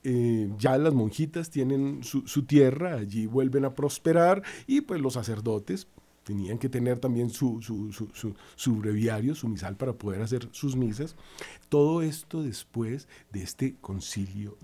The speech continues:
de Elvira, que me voy a detener nuevamente. Habíamos hablado del general de los concilios, pero vamos a hablar de dos concilios rápidamente en los cuales se establece,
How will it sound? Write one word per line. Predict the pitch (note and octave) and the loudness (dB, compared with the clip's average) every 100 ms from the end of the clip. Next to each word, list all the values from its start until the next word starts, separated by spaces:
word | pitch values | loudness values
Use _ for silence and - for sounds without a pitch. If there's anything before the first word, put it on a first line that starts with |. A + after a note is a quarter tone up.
| G#2+ | -8
de | G2+ F#2+ F2 | -6 -6 -6
Elvira, | F2+ A#2 D3 G2 - - | -4 -2 -2 -4 -12 -8
que | - | -4
me | A2+ | -2
voy | G#2+ A#2 | 0 0
a | |
detener | C3+ B2+ G#2 G2+ | 0 -2 -4 0
nuevamente. | A#2+ C#3+ C#3+ D3 C3+ C3 E3 - - | 4 4 6 4 2 -2 -10 -14 -16
Habíamos | F2+ G#2 B2+ | -10 -6 -4
hablado | B2+ A2 A2+ | -2 -2 -2
del | B2+ A#2+ | 0 -2
general | A#2 A2 G#2+ A2+ | -2 -2 -2 -2
de | C3+ | -2
los | C#3+ | -2
concilios, | D#3 D3 F3 G3 | -2 -2 -2 -4
pero | G3 B2 | -2 -2
vamos | A2+ C3+ | 0 0
a | |
hablar | C3+ A#2 A#2 | 0 -2 -2
de | C3+ D3 - - | -6 -6 -12 -12
dos | A#2+ D3 C#3+ | 2 2 4
concilios | D#3+ D#3 D#3+ D3 D3 C3+ | 0 0 0 0 -2 0
rápidamente | C#3+ C3+ D3 A#2+ A2+ - D#3 F#3+ | -2 2 0 2 -2 -4 -2 2
en | G#3 | 2
los | D3 - | 2 -4
cuales | - F#2+ G#2 D3 _ - - _ - _ | -10 -10 -12 -16 _ -20 -20 _ -20 _
se | - - D#3+ C#3 | -12 0 4 4
establece, | B2+ - B2+ B2 C3+ C3+ C3+ E3+ | 2 0 0 4 4 2 0 -10